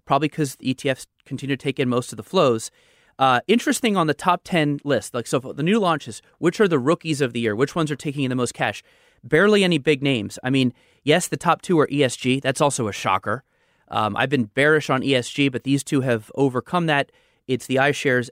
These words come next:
and the Deutsche Bank, mostly 'cause all that money came from one investor, a, uh, European pension fund. So institutions could be the way for E S G forward. That's an interesting observation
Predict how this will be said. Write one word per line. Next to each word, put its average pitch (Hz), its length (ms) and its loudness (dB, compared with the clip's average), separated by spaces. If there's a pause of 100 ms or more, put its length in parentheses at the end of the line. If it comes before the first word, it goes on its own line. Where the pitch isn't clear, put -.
and 123 120 -4
the 117 60 0
Deutsche 139 340 0
Bank, 120 220 -2 (400)
mostly 180 440 2
'cause 147 220 -2
all 143 220 2
that 156 180 2
money 143 160 0
came 135 220 -4
from 117 240 -4
one 131 360 0 (260)
investor, 113 680 -4
a, 113 260 -4
uh, 104 80 -4
European 131 540 0
pension 127 360 -4
fund. 110 240 -6
So 131 140 -2
institutions 190 760 -2
could 175 200 -2
be 127 240 0 (380)
the 127 100 -2
way 139 200 2
for 135 180 -2
E 131 140 0
S 120 100 -4
G 123 140 -6
forward. 117 300 -2
That's 123 180 -6
an - 60 -10
interesting 135 360 -6
observation 117 680 -4